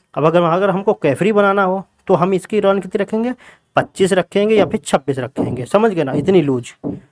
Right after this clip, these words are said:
तो आप पच्चीस रख सकते हैं या फिर छब्बीस रख सकते हैं। तो यहाँ पर हम पच्चीस रखेंगे, तो ये काफ़ी लूज हो जाएगी। तो पच्चीस के हाफ हुए साढ़े बारह, तो साढ़े बारह यहाँ पर हमको रख देना है।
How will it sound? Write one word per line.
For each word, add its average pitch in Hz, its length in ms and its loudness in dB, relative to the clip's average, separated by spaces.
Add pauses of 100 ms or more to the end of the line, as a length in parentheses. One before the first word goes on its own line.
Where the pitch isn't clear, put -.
(320)
तो 185 140 6
आप 180 300 2
पच्चीस 185 300 2
रख 208 180 0
सकते 208 220 -2
हैं 262 80 2
या 262 60 0
फिर 262 140 -2
छब्बीस - 360 -2
रख 131 180 -6
सकते 139 240 -4
हैं। 135 100 -2
तो 175 80 0
यहाँ 170 180 4
पर 214 100 0
हम 196 180 0
पच्चीस 196 340 -2
रखेंगे, 123 520 -4 (340)
तो - 680 -6
ये 214 100 2
काफ़ी 190 320 2
लूज 214 240 -2
हो 202 160 4
जाएगी। 123 440 -2 (440)
तो 147 80 0
पच्चीस - 380 -4
के 190 120 0 (480)
हाफ 160 440 2
हुए 190 200 0 (140)
साढ़े 139 340 0
बारह, 123 260 -6
तो 135 140 -12
साढ़े 139 260 -2
बारह 147 220 0
यहाँ 131 240 -6
पर 151 120 -4
हमको 143 240 -4
रख 175 200 0
देना 120 340 -10
है। 127 120 -14